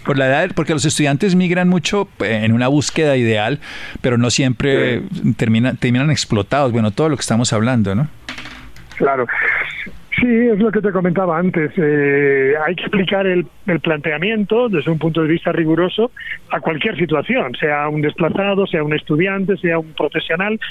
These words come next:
Speaker 2: Si vive algún duelo en situación extrema,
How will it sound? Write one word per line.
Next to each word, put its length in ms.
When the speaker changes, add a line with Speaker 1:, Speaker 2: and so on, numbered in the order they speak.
Speaker 2:
Si 100
vive 420
algún 420
duelo 340
en 60
situación 460
extrema, 500